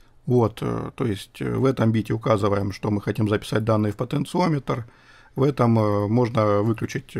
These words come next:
полностью микросхемку. А в этих битах указываем, в какой потенциометр, э, мы пишем данные. Ну, в данном случае он здесь один, поэтому пишем в нулевой. Что до подключения к Arduino, ну, можно использовать аппаратный S P I, можно программный. В данном случае используется аппаратный.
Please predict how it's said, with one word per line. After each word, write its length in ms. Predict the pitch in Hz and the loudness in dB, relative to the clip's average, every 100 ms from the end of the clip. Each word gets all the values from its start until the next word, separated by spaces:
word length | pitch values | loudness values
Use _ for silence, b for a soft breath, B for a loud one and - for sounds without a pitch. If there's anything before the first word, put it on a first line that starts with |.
| 110 | -6
полностью 400 | 120 107 104 117 | -4 -4 -4 -4
микросхемку. 760 | 101 - 101 - - 180 - - _ _ b b b b b | -2 -2 -4 -4 -8 -8 -12 -14 _ _ b b b b b
А 120 | - 120 | -4 0
в 80 | |
этих 280 | 156 151 127 | 0 2 2
битах 360 | 131 131 110 - | 2 2 -2 -4
указываем, 500 | 113 127 117 113 107 | 0 2 4 2 0
в 60 | |
какой 240 | - 123 120 | 0 2 2
потенциометр, 760 | 139 110 - 143 123 113 113 110 | 2 0 0 2 2 2 -2 -2
э, 400 | 117 117 123 - | -4 -4 -6 -2
мы 140 | 117 113 | -2 0
пишем 340 | 117 - 110 | 0 0 2
данные. 500 | 107 101 101 87 - - | 2 2 0 -4 -8 -6
Ну, 280 | 117 104 127 123 - | -6 -8 -12 -14 -2
в 60 | |
данном 300 | 123 117 110 | 2 4 2
случае 360 | - 110 - 113 | 0 -4 -2 -2
он 60 | |
здесь 220 | 110 117 135 | 0 -2 -2
один, 280 | 139 170 | -2 -2
поэтому 380 | - 113 113 110 | 0 -2 0 -2
пишем 320 | 120 117 113 | -2 -2 -2
в 100 | 101 | 0
нулевой. 540 | 104 107 107 98 113 113 - b b b b b - - - _ - | 0 2 2 2 -2 -6 -14 b b b b b -20 -20 -20 _ -14
Что 180 | - 139 | -2 2
до 140 | 139 | 2
подключения 420 | 143 139 143 143 | 2 0 2 2
к 80 | 135 | 2
Arduino, 720 | 147 156 190 160 110 95 98 | 0 2 2 4 4 2 2
ну, 120 | 107 | 2
можно 300 | 120 143 120 | 4 6 4
использовать 360 | 104 117 104 104 | 2 0 0 0
аппаратный 420 | 120 170 185 170 | -2 0 0 -2
S 100 | 147 | -4
P 160 | - 156 | -2 0
I, 160 | 147 | 0
можно 280 | 123 127 123 | 0 0 0
программный. 560 | 117 113 113 101 127 131 | 0 0 2 2 0 -4
В 200 | 110 131 | -8 -2
данном 280 | 117 117 113 | 2 2 0
случае 300 | 113 - - | -2 -2 -6
используется 520 | - 101 101 - 113 | -2 -2 -2 -4 -6
аппаратный. 760 | - 139 - 110 104 - 151 | -4 -8 -2 0 0 -2 -12